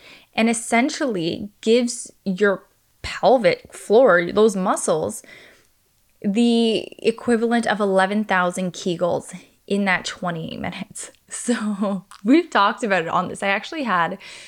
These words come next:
the founder of, or, like, the, one of the biggest, um, pelvic floor physiotherapists in Canada,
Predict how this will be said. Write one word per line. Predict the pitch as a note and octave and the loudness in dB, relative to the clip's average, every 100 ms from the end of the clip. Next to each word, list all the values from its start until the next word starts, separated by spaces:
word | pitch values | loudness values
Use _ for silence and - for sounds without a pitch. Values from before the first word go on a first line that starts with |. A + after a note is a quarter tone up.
| - | -2
the | A3+ | 0
founder | G#3+ G3+ F#3+ G#3 G#3+ G#3+ | 2 0 2 2 2 0
of, | - F3+ E3+ E3+ | 2 2 2 2
or, | F#3+ | 2
like, | F#3 - | 2 -2
the, | F#3 D#3+ - F#3+ | -8 -6 -8 -2
one | A3+ | 0
of | A3 | 2
the | F3+ _ - | 0 _ -8
biggest, | G3 F#3 F#3+ B3+ C#4+ D4 C4+ - - - - - - _ | -8 -4 0 0 0 -2 -4 -10 -18 -20 -20 -20 -20 _
um, | - F#3+ F#3 | 0 0 0
pelvic | F#3+ G3+ G#3 | -2 -2 -2
floor | - G3 | 0 0
physiotherapists | F#3 F#3+ F3+ F3+ F3 F3 F#3 - | 2 0 0 0 0 0 -2 -2
in | F#3+ F3+ | -6 -6
Canada, | F#3 F#3 G3 G3 E3 D#3+ - | -6 -4 -2 -2 -2 -2 -4